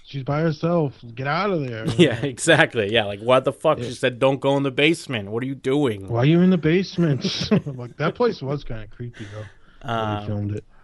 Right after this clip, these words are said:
Speaker 2: but yeah, I mean, it's, I guess I could totally see someone watching it and be like, "That sucked 'cause it's slow," but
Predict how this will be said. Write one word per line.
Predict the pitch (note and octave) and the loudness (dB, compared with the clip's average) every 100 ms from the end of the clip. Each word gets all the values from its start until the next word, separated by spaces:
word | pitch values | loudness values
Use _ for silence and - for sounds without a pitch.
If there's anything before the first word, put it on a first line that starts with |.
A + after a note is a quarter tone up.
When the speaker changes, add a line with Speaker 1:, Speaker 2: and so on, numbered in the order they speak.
| - | -6
Speaker 2:
but | D3 D#3 | 0 2
yeah, | F3+ D3+ | 2 2
I | F3+ | 2
mean, | F#3 F#3 | 4 2
it's, | - | 0
I | C#3+ E3+ | -2 2
guess | G3 G3+ | 4 4
I | E3 F3 | 2 2
could | G3+ D#3 | 0 0
totally | G3+ G3+ F3+ | 2 2 2
see | C#3+ - D#3 D3 B2 G#2+ A2 | -2 -2 0 0 -2 -6 -10
someone | - C#3+ C3+ A#2+ | -2 0 2 2
watching | A#2+ A#2+ - | 0 0 -2
it | B2 | -4
and | A2+ | -2
be | |
like, | G#2+ A2 | -2 -2
"That | A2 | -4
sucked | - - A2 - - | -6 -8 -8 -6 -8
'cause | G#2 | -8
it's | F#2+ - | -8 -12
slow," | - G#2+ A2 A2 G2+ | -6 -2 0 -2 -2
but | A#2 G#2 | 0 0